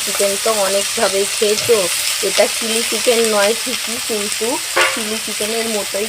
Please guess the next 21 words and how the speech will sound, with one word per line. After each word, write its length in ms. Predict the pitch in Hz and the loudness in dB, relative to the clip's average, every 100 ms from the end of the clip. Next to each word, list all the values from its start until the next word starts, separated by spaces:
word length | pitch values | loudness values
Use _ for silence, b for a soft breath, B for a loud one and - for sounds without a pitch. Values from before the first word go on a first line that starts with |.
| - | -4
খেতে 260 | 208 - 214 | -4 0 0
হবে, 220 | 208 196 262 - - - - | 0 0 -2 -2 -8 -8 -6
খেতে 280 | - 180 214 202 | -4 -2 -2 -2
দুর্দান্ত 500 | 196 185 185 190 208 190 208 | -4 -6 -4 -4 -4 -4 -2
লাগবে 260 | 185 190 196 | -2 -4 -6
বন্ধুরা। 420 | 185 190 196 185 220 285 - - - - - - - - - - - | -6 -6 -4 0 0 -2 -8 -8 -8 -8 -8 -8 -8 -10 -10 -6 -6
আজকে 240 | - - 214 | -6 -4 -4
আমি 120 | 202 208 | -4 -6
সয়াবিন 560 | - 202 196 196 202 214 202 | 0 2 2 0 -4 -6 -6
দিয়ে 220 | 190 190 220 208 | -6 -4 -2 -2
বানিয়ে 340 | 185 185 190 180 | -4 -4 -6 -4
দেখাবো 400 | 175 - 185 190 269 - - - - | -4 -2 -6 0 -2 -2 -12 -10 -2
খেতে 300 | 214 196 202 240 | -2 2 0 0
কেরাম 280 | 196 190 233 247 | 0 0 0 2
লাগবে। 260 | 190 170 170 175 | 2 0 -2 -2
দেখুন, 260 | 175 254 294 - - - - 190 | 0 0 0 -2 0 0 4 4
আলুটাকে 480 | 190 196 185 190 208 190 | 4 4 4 4 2 2
আমি 160 | 202 311 - - - - - - - - - - 196 | 2 2 2 2 0 0 0 0 -2 0 0 0 0
একটুখানি 500 | - 214 214 196 240 247 | 2 0 2 2 2 2
ভেজে 240 | 214 190 185 | 2 2 0
নেব। 160 | 185 | 0